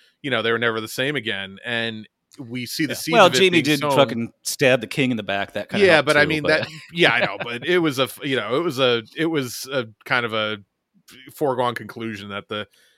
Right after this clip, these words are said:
Speaker 1: Targaryen dynasty was not what it once was, what, you know,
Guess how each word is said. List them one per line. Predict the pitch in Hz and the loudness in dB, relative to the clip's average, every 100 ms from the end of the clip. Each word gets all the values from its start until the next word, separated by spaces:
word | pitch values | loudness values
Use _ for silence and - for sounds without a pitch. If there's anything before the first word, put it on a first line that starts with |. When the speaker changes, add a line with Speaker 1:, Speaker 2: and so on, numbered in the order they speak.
| _ | _
Speaker 1:
Targaryen | - 123 120 113 113 | -4 0 2 0 0
dynasty | 110 110 110 - 110 | -2 -2 -4 -8 -8
was | 107 | -8
not | 107 110 107 - | -4 -2 -2 -2
what | 117 107 | -6 -6
it | |
once | 104 104 104 117 | -6 -12 -12 -6
was, | 113 104 104 - - | -4 -4 -8 -12 -12
what, | 113 | -12
you | 120 | -10
know, | 107 98 98 | -10 -10 -14